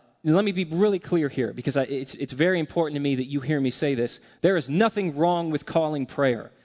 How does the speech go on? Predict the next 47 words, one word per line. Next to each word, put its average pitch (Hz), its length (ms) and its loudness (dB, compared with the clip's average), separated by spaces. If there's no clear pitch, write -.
There 170 140 6
are 160 120 0
passages 185 560 0
in 147 80 0
Scripture - 360 0
that 151 140 -2
command 170 460 2
us 147 120 -2
to 143 100 -6
practice 160 520 -2
calling 147 400 0
prayer. 127 440 -2
However, 151 560 0
the 160 100 4
clear 247 360 2
teaching 226 480 0
of 151 100 -2
Psalm 185 320 -2
chapter 175 400 -2
one 147 400 0
is 180 220 4
that 156 200 2
answering 180 640 2
prayer 123 580 0
rather 190 380 2
than 165 180 0
calling 208 500 0
prayer 123 600 0
is 160 160 2
the 160 100 0
type 208 320 0
of 185 160 -6
prayer 165 320 2
that 156 140 0
is 147 120 -2
gonna 151 200 0
grow 175 400 0
you 175 260 -4
and 156 80 -2
I 139 360 0
much 147 280 -2
more 175 160 0
quickly 160 420 0
and 135 120 0
much 139 220 -2
more 135 140 -2
deeply. 120 460 -4